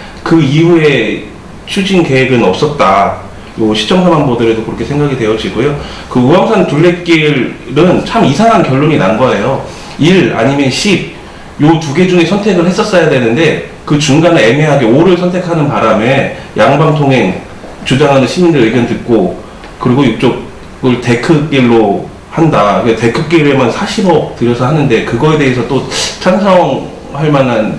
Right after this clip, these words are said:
또 시민분들이 얼마나 계실까. 그러니까 처음에, 어, 일방통행으로만 했었을 때 그 결론을 내지 않았으면 그냥 지금처럼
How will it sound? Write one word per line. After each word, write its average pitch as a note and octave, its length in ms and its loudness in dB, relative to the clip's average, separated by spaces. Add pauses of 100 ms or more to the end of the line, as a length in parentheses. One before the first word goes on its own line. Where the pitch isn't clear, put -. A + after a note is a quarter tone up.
(120)
또 A#2 80 -2
시민분들이 D3+ 500 0
얼마나 A#2 400 0
계실까. F#2+ 720 -2 (360)
그러니까 A2+ 200 0
처음에, F#3 840 2 (500)
어, G#2 580 0 (760)
일방통행으로만 D3 2000 2 (200)
했었을 F3+ 600 0
때 G#2+ 540 0 (1700)
그 F3 240 4
결론을 C#3 640 2
내지 A#2 180 2
않았으면 C#3 460 2
그냥 A#2 240 2
지금처럼 C3+ 960 2